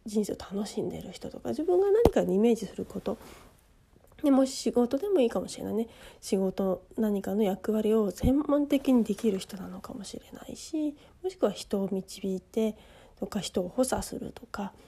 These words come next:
何かしらね、その、そこで出てくるじ-、キーワードがあるはずなので、その自分っていうものが本来自分がありたい自分だったりするので、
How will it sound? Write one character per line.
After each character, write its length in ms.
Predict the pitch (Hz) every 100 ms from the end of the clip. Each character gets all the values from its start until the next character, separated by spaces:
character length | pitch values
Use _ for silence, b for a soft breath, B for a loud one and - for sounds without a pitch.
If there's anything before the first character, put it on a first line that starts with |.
| B -
何 200 | 269 311
か 160 | 320
し 120 | 302
ら 80 | 294
ね、 120 | 262
そ 120 | 247 214
の、 140 | 214
そ 140 | -
こ 140 | - 247
で 100 | 247
出 100 | 262
て 140 | -
く 140 | - 220
る 80 |
じ-、 200 | 185 202 -
キ 200 | - 233
ー 20 |
ワ 120 | 240
ー 20 |
ド 100 | 233
が 140 | 180 185
あ 80 | 247
る 100 | 294
は 160 | 240
ず 100 | 220
な 80 | 185
の 140 | 180 202
で、 140 | 208 B B B -
そ 180 | -
の 140 | 349 392
自 200 | 392 370
分 260 | 370 381
っ 20 | 359
て 100 | 349
い 20 |
う 20 |
も 140 | 330 339
の 140 | 302
が 160 | 269 277
本 280 | 269 247 233
来 120 | 185
自 140 | 185
分 140 | 180 180
が 80 | -
あ 60 |
り 60 | - -
た 100 | 330
い 40 |
自 140 | 294 220
分 180 | 196
だ 80 | 185
っ 20 |
た 160 | 339 -
り 80 | -
す 160 | -
る 120 | - 196
の 120 | 202
で、 160 | 208